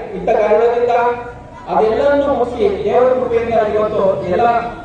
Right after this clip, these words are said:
ಸುಗಮವಾಗಿ ನಿವಾರಣೆಯಾಗಿ ಶಿಥಿಲವಾಗಿದ್ದಂತಹ ಹಳೆಯ ಶಾಲಾ ಕಟ್ಟಡವನ್ನ ನಾವು ಕೆಡವಿ ಈ ಒಂದು ಆಹ್ವಾನ್ ಫೌಂಡೇಶನ್ನ ಜವಾಬ್ದಾರಿಯಲ್ಲಿ ಹಾಗೂ ನಿರ್ವಹಣೆಯಲ್ಲಿ ಇಂದು ಈ ಶಾಲಾ ಆವರಣದಲ್ಲಿ ನೂತನ ಕಟ್ಟಡದ ನಿರ್ಮಾಣ ಕಾರ್ಯ ಮುಗಿದಿದೆ.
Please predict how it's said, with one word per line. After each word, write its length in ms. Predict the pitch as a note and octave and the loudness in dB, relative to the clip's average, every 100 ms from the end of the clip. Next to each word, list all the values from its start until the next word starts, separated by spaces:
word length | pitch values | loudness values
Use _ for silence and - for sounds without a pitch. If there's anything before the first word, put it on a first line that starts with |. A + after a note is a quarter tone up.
| - - | -12 -2
ಸುಗಮವಾಗಿ 840 | G#3+ A#3+ A#3+ B3 A#3+ B3 - E3 | 0 2 2 2 2 2 0 0
ನಿವಾರಣೆಯಾಗಿ 920 | F#3+ A3+ B3 B3 A#3 A#3 - G#3+ - - - - - - | 0 2 4 4 4 2 2 0 0 -10 -14 -16 -16 -14
ಶಿಥಿಲವಾಗಿದ್ದಂತಹ 1080 | A#3 A#3+ C4+ C4 B3 B3+ A#3+ A#3+ - A3+ G#3 | -8 -6 0 2 2 0 0 0 2 2 2
ಹಳೆಯ 220 | G3+ B3 B3 | 2 4 4
ಶಾಲಾ 280 | G#3 A3 | 4 2
ಕಟ್ಟಡವನ್ನ 760 | A#3+ A#3+ A#3 A#3 A#3 A#3 A3+ G#3+ | 2 0 0 2 2 2 0 0
ನಾವು 180 | G#3 G3 | 0 0
ಕೆಡವಿ 680 | G3 B3 A3+ - - - - - - - - | 0 2 4 2 -2 -10 -16 -20 -20 -20 -6
ಈ 100 | A#3 | 0
ಒಂದು 260 | A#3 A#3 - | 2 2 2
ಆಹ್ವಾನ್ 760 | - F#3 A3 A#3 B3 B3 A3+ - - - - | 2 2 2 2 2 0 -4 -10 -16 -12 0
ಫೌಂಡೇಶನ್ನ 580 | G#3+ A#3+ B3 A#3+ A#3 A3+ A3 F#3 D#3 | 2 4 2 2 2 2 2 -2 0
ಜವಾಬ್ದಾರಿಯಲ್ಲಿ 920 | G3 A3+ A#3 B3 A#3+ A#3 A#3 B3 - | 2 4 2 2 2 2 2 2 2
ಹಾಗೂ 300 | - G3 F#3+ | 0 0 2
ನಿರ್ವಹಣೆಯಲ್ಲಿ 960 | G#3 A3+ B3+ B3 A#3+ A#3 - - - - - - - G#3+ | 2 4 4 2 2 2 2 0 -4 -10 -16 -18 -8 -2
ಇಂದು 460 | A#3 A#3+ - - - - - G#3+ | 2 2 2 -2 -6 -14 -18 -14
ಈ 400 | B3+ B3+ - - | -10 -10 -10 -4
ಶಾಲಾ 240 | F3+ A3+ | 0 2
ಆವರಣದಲ್ಲಿ 680 | A3+ A3 A3 G#3+ G#3 G3+ F#3+ | 2 2 0 -2 0 0 0
ನೂತನ 200 | - G#3 | 0 0
ಕಟ್ಟಡದ 540 | G#3 G3+ F#3+ F3+ F3+ F3+ | 0 -2 -4 -4 -2 -2
ನಿರ್ಮಾಣ 340 | F3+ F#3 F#3 | -2 -2 -2
ಕಾರ್ಯ 360 | F3+ E3 G3+ F#3+ | 0 0 0 -2
ಮುಗಿದಿದೆ. 680 | G#3+ A3 A3 A3+ A#3 A#3 | -2 -2 -2 -2 -4 -8